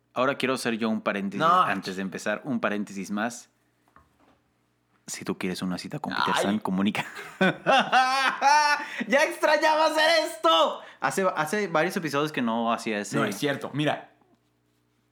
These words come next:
Speaker 2: Esos episodios nunca salieron.
Speaker 1: Ah, ¿no?
Speaker 2: ¿No?
Speaker 1: Sí, ¿no?
Speaker 2: No.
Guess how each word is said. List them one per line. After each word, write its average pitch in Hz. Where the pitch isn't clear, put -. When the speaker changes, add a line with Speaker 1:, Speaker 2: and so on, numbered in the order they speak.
Speaker 2:
Esos 165
episodios 175
nunca 190
salieron. 147
Speaker 1:
Ah, 117
¿no? 107
Speaker 2:
¿No? 180
Speaker 1:
Sí, 117
¿no? 247
Speaker 2:
No. 180